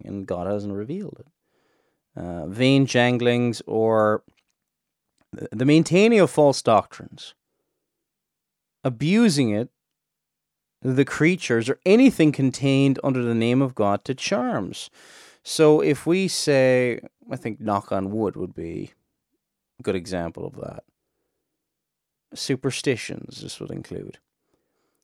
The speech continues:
So attributing anything that God does to silly charms or anything like that, or, or sinful lusts, as the answer says in qu-, question hundred thirteen, and practices. The maligning, scorning,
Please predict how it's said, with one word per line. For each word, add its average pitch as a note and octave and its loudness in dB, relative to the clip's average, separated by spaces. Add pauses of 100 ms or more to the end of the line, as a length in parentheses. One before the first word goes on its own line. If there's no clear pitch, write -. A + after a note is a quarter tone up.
(220)
So C3 0
attributing C#3 0 (160)
anything F3+ 2 (140)
that - -12
God F#2+ -4
does F2+ -4 (300)
to A#2+ -8
silly B2 -4
charms F#2+ -8
or - -12
anything G2 -14
like F2 -14
that, - -16
or, B2 0 (520)
or B2+ -2
sinful E3+ 0
lusts, G3+ 4
as A2 -4
the G#2+ -4
answer G2 -8
says F2+ -8
in - -14
qu-, - -20
question - -10
hundred F#2 -10
thirteen, F#2 -12
and B2 -12
practices. - -6 (720)
The D3 -6
maligning, F3+ 4
scorning, C#3+ 2